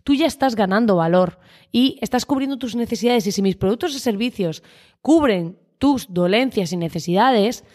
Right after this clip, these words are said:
¿qué hay de malo en vender? La clave es el cómo. ¿Cómo vendemos?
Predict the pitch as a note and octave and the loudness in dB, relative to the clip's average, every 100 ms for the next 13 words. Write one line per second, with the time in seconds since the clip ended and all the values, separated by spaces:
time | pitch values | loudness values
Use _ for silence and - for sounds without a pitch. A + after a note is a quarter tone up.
0 | _ _ _ _ C4+ D4+ D4+ B3+ C4+ C4 | _ _ _ _ 0 0 0 0 2 2
1 | A#3 C4+ C#4 C4 G3+ G3 G#3+ C#4 G3 - | 2 2 2 -2 -4 -2 2 2 2 -8
2 | _ F#3 G3 C#4+ D#4 - A3 - F#3+ D3 | _ -4 0 2 2 2 -2 0 0 0
3 | D3 - - D#4 D4 G#3+ F3+ E3 D#3 - | -4 -10 0 2 4 2 2 -2 -6 -12
4 | - | -18